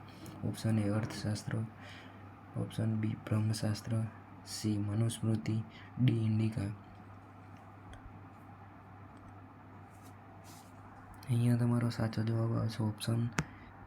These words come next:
એ અર્થશાસ્ત્ર. આ અર્થશાસ્ત્ર એ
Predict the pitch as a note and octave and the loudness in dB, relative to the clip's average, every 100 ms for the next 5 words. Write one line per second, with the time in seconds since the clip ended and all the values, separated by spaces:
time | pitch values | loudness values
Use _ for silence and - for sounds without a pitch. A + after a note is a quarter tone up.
0 | - B2 A2 A2+ - - A2+ A2 - G#2+ | 0 4 6 4 0 2 4 2 0 2
1 | G#2+ - G#2+ - A#2+ A2+ A#2 A2+ - - | 2 0 -2 -2 -2 2 2 2 0 0
2 | A#2+ - A#2+ A2+ | 2 4 4 4